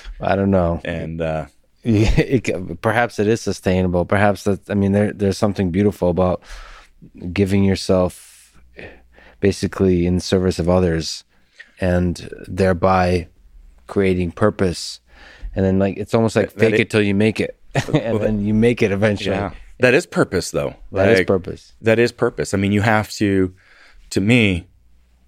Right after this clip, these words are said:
Speaker 2: life is about taking your cup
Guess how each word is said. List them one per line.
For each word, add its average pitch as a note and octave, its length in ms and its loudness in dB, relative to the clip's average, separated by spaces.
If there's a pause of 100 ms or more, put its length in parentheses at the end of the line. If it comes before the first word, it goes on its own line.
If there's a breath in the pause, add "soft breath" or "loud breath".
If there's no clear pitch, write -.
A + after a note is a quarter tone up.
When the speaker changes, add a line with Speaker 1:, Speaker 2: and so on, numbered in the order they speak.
(160)
Speaker 2:
life G#2 400 2
is F2+ 120 -4
about E2+ 440 2 (1500 loud breath)
taking F#2+ 360 0
your E2+ 100 0
cup - 340 0